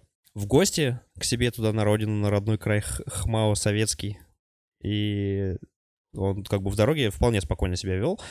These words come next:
Он привык к дороге, привык там ездить к родителям, если, например, я ездил как-нибудь, м-, мог его взять с собой. Соответственно, и у меня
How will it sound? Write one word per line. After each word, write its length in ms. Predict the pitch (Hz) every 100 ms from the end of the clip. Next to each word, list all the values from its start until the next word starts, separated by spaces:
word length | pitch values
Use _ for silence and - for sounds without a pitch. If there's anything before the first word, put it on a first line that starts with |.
| - - - -
Он 120 | 180
привык 240 | 185 160
к 60 | 127
дороге, 440 | 110 165 220 180
привык 400 | - 123 123 135
там 140 | - 101
ездить 400 | 110 107 95 -
к 160 | -
родителям, 440 | 104 101 175 180 147
если, 200 | 139 131
например, 400 | 123 123 123 120
я 140 | 117
ездил 300 | 117 110 113
как-нибудь, 380 | 107 104 104 98
м-, 160 | 104
мог 280 | 101 104 104
его 80 | 107
взять 260 | 101 107 98
с 80 |
собой. 380 | - 98 98 95 - - - _ -
Соответственно, 440 | 110 123 - 110
и 160 | 104 -
у 120 | 101
меня 540 | 107 113 107 101 82